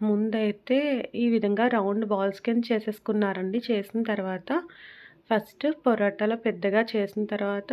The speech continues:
రెండు, మూడు, నాలుగు, ఐదు సార్లే కొడుతున్నారండి. గట్టిగా కొట్టేసి మళ్ళీ ఆయిల్ అప్లై చేస్తున్నారండి. ఆయిల్ అప్లై చేసిన తర్వాత గులాబీ పువ్వుల్లా చుడుతున్నారండి. చుట్టేసి మళ్ళీ ఒక రెండు గంటలు పక్కన పెడతారంటండి. కొంచెం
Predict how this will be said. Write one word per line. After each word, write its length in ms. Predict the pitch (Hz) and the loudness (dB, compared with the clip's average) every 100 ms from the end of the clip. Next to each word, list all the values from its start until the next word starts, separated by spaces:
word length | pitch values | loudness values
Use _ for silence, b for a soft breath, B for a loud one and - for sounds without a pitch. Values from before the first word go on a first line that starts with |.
| 277 | 0
రెండు, 260 | 254 240 226 | 2 2 2
మూడు, 180 | 220 | 0
నాలుగు, 300 | 220 214 208 208 | 0 0 0 -2
ఐదు 160 | 208 | -2
సార్లే 420 | - 185 180 214 | -4 -4 -2 -2
కొడుతున్నారండి. 680 | 240 240 226 220 202 196 190 220 | 0 0 0 0 0 0 -2 0
గట్టిగా 360 | 202 - 208 | 0 -2 -8
కొట్టేసి 360 | 208 190 214 233 | -6 -4 -4 -2
మళ్ళీ 180 | 220 202 | 0 0
ఆయిల్ 280 | 196 185 220 | 0 0 -2
అప్లై 240 | 226 220 | -2 -2
చేస్తున్నారండి. 720 | 214 214 202 214 202 185 190 320 B B B B - 208 | -2 -2 -2 -2 -2 -2 -2 -4 B B B B 0 4
ఆయిల్ 300 | 202 226 226 | 6 4 2
అప్లై 340 | 226 - 214 | 0 -2 -2
చేసిన 360 | 214 208 202 208 | 0 -2 0 -2
తర్వాత 520 | 202 190 190 185 240 277 | 0 -2 -2 -4 -2 0
గులాబీ 420 | 240 208 196 196 | 2 2 2 0
పువ్వుల్లా 440 | 226 240 214 214 214 | 0 0 2 2 2
చుడుతున్నారండి. 1040 | 214 202 190 220 220 208 202 185 185 226 381 - B B B B _ | 0 -2 -2 -2 0 0 0 -2 -2 0 0 -2 B B B B _
చుట్టేసి 460 | 240 226 - 247 262 | 0 0 2 0 2
మళ్ళీ 220 | 233 208 226 | 2 4 2
ఒక 160 | 226 | 0
రెండు 220 | 226 220 | 0 2
గంటలు 340 | 208 185 180 226 | 2 0 0 0
పక్కన 400 | 208 196 208 214 | -2 -2 -2 0
పెడతారంటండి. 920 | 233 214 220 214 208 196 196 190 233 | -2 -2 0 2 2 0 -4 -2 -2
కొంచెం 400 | 247 226 214 | 0 0 0